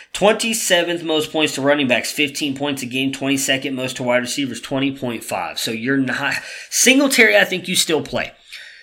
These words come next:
Obviously, he's clearly taken over the role from Frank Gore. He is not only getting the rushing work, he's getting a lot of the receiving work. With that receiving work is where his value is going to come from. Do I think he's an R B one this week? No. Do I think he's a high-end wa-, running back two this week? No. I think he's probably a low-end R B two or flex play. You're still playing him because he has the talent.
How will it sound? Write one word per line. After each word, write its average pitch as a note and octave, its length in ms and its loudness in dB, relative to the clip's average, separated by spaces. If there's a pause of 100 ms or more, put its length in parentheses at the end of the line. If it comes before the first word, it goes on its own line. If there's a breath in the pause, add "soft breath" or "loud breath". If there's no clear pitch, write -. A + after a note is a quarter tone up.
(400 loud breath)
Obviously, G3 480 10
he's E3+ 160 6
clearly F#3+ 340 4
taken D#3+ 320 4
over D3 160 4
the C3 80 4
role D#3+ 260 8
from F3+ 200 -2
Frank E3 320 0
Gore. E3 240 2
He D3+ 160 0
is C3+ 100 2
not C#3+ 160 4
only C#3 140 2
getting C3+ 240 2
the B2 80 0
rushing C#3+ 380 2
work, D#3 180 0
he's C#3 180 0
getting C#3 220 0
a C3+ 60 0
lot B2+ 220 4
of B2 80 -6
the B2+ 100 -2
receiving C3 520 -2
work. A2+ 180 -4
With B2 140 -2
that B2+ 160 2
receiving F3+ 540 0
work E3+ 180 0
is C#3 140 0
where C3+ 120 2
his C#3 220 -2
value C#3 340 6
is C3 80 2
going C3 200 0
to A#2+ 80 -4
come A#2+ 180 -4
from. G#2 220 -8
Do C3 140 0
I C3 80 6
think D3 200 -4
he's D3+ 200 -4
an D3+ 100 -2
R C#3+ 180 2
B D3 120 -2
one D3 320 -2
this D3+ 220 -4
week? D3 180 -2
No. C3 340 0
Do A#2+ 120 -4
I A#2+ 60 4
think C3 200 -8
he's C#3 180 -6
a B2 60 -4
high-end C#3+ 400 0
wa-, C3+ 200 2
running C#3 280 0
back C3 220 0
two G#3 180 0
this C3+ 200 -4
week? G2+ 180 -10
No. B2+ 300 0
I - 320 -18
think E3+ 160 0
he's F3+ 140 -4
probably E3 320 4
a D#3+ 80 4
low-end D#3 380 2
R D#3 140 6
B D3+ 100 -2
two C#3+ 240 -2
or C#3 80 2
flex C3+ 400 -2
play. C3 220 2
You're A#2+ 160 -6
still G#3 240 2
playing D#3 360 0
him D3+ 100 -2
because C#3+ 260 -4
he C3+ 100 -2
has B2+ 180 -4
the A2+ 80 -12
talent. F2 520 0